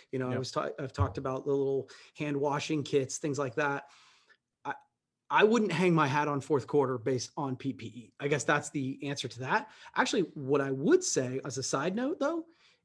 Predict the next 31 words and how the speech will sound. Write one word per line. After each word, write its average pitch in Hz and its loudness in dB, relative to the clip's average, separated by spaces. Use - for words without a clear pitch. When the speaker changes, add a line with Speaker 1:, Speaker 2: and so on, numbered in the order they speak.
Speaker 1:
is 143 2
I 151 2
actually 170 2
think 139 0
we 147 0
need 143 0
to 139 -4
put 147 -2
our 143 -2
power, 151 2
um, 131 0
of 139 0
promotion 139 0
and 123 -2
marketing 139 0
behind 135 -2
the 131 -2
idea 135 -2
that 147 0
we 139 -6
should 135 -12
be 139 -4
creating 135 0
campaigns 139 -2
that 147 -6
we 135 -2
need 135 -2
to 131 -6
get 123 -2
people 131 -6
vaccinated. 113 -12